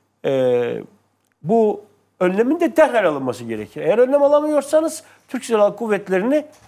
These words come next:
güvenli noktaya çekmeniz gerekir. Güvenli noktaya çekmeniz demek askerin, asker, yani, e, şu demek, zaten yurt dışındasınız. Yani kendi topraklarınız içinde değilsiniz.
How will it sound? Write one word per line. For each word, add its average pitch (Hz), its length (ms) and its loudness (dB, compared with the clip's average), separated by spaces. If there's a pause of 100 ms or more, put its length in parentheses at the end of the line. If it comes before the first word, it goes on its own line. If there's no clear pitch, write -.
güvenli 214 440 2
noktaya 285 340 0
çekmeniz 226 460 -2
gerekir. 139 380 -4 (440)
Güvenli 226 360 0
noktaya 233 720 -2
çekmeniz 226 540 -2
demek 240 360 0 (520)
askerin, 220 640 -4 (100)
asker, - 360 -14
yani, 160 260 2 (500)
e, 139 360 -2
şu 247 200 -4
demek, 208 240 2
zaten 196 360 2
yurt 220 240 -6
dışındasınız. 135 720 -4
Yani 160 200 0
kendi 190 240 -4
topraklarınız 202 500 -4
içinde 196 340 -6
değilsiniz. 160 640 -4